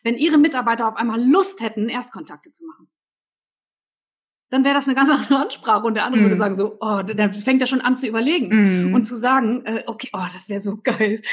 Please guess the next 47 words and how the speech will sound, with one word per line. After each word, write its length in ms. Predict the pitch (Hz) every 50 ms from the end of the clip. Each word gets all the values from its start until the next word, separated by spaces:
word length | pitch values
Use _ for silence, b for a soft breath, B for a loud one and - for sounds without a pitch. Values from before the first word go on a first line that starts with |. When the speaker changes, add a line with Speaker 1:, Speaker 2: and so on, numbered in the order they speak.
| B B B
Speaker 1:
dann 140 | 233 226 240
müsste 220 | 277 269 277 247
ich 80 | - -
gar 140 | 262 247
keine 220 | 247 - 240 233 214
fiesen 300 | - - 269 254 240 226
Meetings 340 | 247 285 277 254 220 208 -
mehr 100 | 220 202
machen, 220 | 202 208 202 233
ich 100 | 202 -
müsste 240 | 233 226 214 - 233
niemanden 300 | 233 269 269 262 240 226
mehr 120 | 226 220
an 80 | - 208
die 100 | 208 208
Wand 200 | 233 254 262 262
stellen, 440 | - - 220 208 202 196 202 202 202 B B B B
ja, 200 | 196 208 240 214
und 120 | 214 214
immer 180 | 214 214 214 196
rechtfertigen 520 | 240 - - - 240 214 214 220 208 214
lassen, 220 | 202 202 208 208
warum 200 | 190 196 - 214
die 100 | 202 233
Umsatzzahlen 520 | 214 240 226 220 208 - _ - 196 190 190
nicht 120 | 185 185
stimmen. 360 | - - 202 190 190 190 185 B B B B B
Ich 140 | - 190 196
hätte 180 | 214 208 214 196
auf 100 | 202 208
einmal 200 | 208 196 185 180
viel 260 | - - - 285 269
mehr 180 | 247 226 -
Umsatz, 500 | - 247 247 208 196 185 185 185 - - b b b b
viel 180 | b - 269 262
mehr 120 | 247 226
Kunden 280 | 220 - - 269 262 240
in 100 | 226 202
der 100 | 202 185
Datenbank, 580 | 185 190 185 180 190 185 185 180 175 185 185 -
viel 120 | - 269
mehr 300 | 262 254 247 - - 220
Umsatz 260 | - 226 208 208 208 -
in 60 | 208
der 80 | 196 190
Pipeline.“ 560 | - - 262 269 262 226 202 185 185 185 190 B B B B B B
Also, 340 | 220 196 208 208 185 -